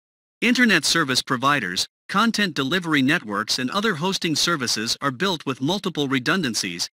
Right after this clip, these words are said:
and a global network of backup servers designed to reduce disruptions when things go haywire.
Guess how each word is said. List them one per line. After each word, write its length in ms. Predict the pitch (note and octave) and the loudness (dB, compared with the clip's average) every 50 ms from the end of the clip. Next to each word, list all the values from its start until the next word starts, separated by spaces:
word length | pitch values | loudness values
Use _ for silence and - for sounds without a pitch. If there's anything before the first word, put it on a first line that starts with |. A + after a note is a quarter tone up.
| _ - | _ -4
and 120 | C#3+ C#3 | -2 -2
a 60 | C3+ | -2
global 400 | B2 A2 D3 F#3 A3 G#3 G#3 F#3 | -2 -2 -2 0 0 0 0 0
network 480 | E3+ F3 G3 F#3+ - A2+ G#2+ A2 A2+ - | 2 2 0 0 -2 -4 -4 -4 -2 -2
of 160 | B2+ A2 G2 | -4 -4 0
backup 400 | - D#3 F#3+ G3 - B2+ A2+ - | 0 0 0 0 -2 -4 -4 -2
servers 420 | - - E3 E3 C3 A#2+ A#2+ A#2+ - | -2 -2 0 -2 0 0 -2 -2 -2
designed 480 | - C3 A#2+ D3 E3+ E3+ C#3+ C#3 C3+ | -2 0 0 2 2 2 2 2 0
to 80 | - C#3 | 0 -2
reduce 420 | C3 C#3+ C3+ B2 F3+ G#3+ G3+ - | -2 -2 -2 0 -2 -2 -2 -2
disruptions 680 | - D#3 C#3 - D#3 E3+ F3+ F3 - - F#2+ F#2+ F#2+ - | -2 -2 -4 -2 0 0 -2 -2 -2 -4 -4 -4 -4 -4
when 140 | C#3 C3+ C#3 | -2 -2 -2
things 320 | - G3 G3 F#3+ E3+ - | 0 -2 -2 0 0 -2
go 180 | - D#3+ E3 E3 | 0 0 -2 0
haywire. 560 | D#3+ G#3+ A#3 G#3+ D3 A2 F2+ E2 D#2 D2 - | 0 -2 -2 0 0 -2 -2 -4 -6 -10 -14